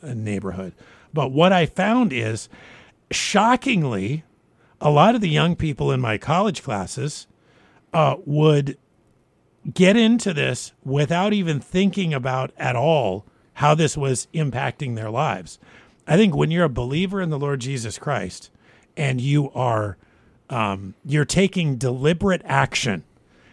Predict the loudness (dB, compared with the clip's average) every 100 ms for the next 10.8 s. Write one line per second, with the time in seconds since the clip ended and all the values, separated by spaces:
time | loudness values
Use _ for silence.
0 | _ 0 2 2 0 -4 -6 -4 -6 -8
1 | -10 -4 -2 0 0 0 0 -2 0 0
2 | 0 0 0 0 -2 -2 2 4 2 -4
3 | -2 -2 2 0 0 0 0 -2 -6 -16
4 | _ _ _ _ _ _ _ -2 4 4
5 | 2 0 0 2 2 2 2 -2 0 0
6 | -2 -4 -2 -2 -4 -8 _ _ _ _
7 | _ -10 0 4 6 4 2 -2 -2 0
8 | 0 0 0 0 -4 -12 -14 -14 -4 -2
9 | -2 -2 -2 -2 -4 -6 -6 4 6 6
10 | 4 0 -2 -2 -4 -2 -4 -8